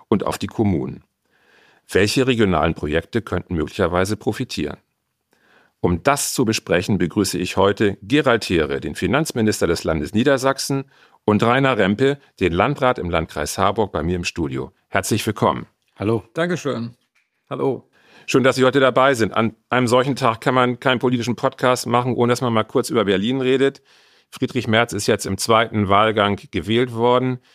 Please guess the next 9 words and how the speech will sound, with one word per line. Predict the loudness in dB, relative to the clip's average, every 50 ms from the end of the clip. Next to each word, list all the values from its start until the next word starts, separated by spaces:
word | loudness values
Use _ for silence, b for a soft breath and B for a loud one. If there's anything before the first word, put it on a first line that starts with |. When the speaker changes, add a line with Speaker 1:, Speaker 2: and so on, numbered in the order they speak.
| b b b
Speaker 1:
Ich | -20 -12 -4
glaube, | -2 -2 -2 -2
es | -4 -4 -4
geht | -4 -4
ein | -2 -2
großes | -2 -2 -2 -2 -4 -6 -6 -2
Aufatmen | -2 -2 -2 -2 -2 0 0 0 0 0 -2 -2 0 -2 -2
durch | -2 -4 -4 -2 -2
alle | 0 2 4 4 2 0 -2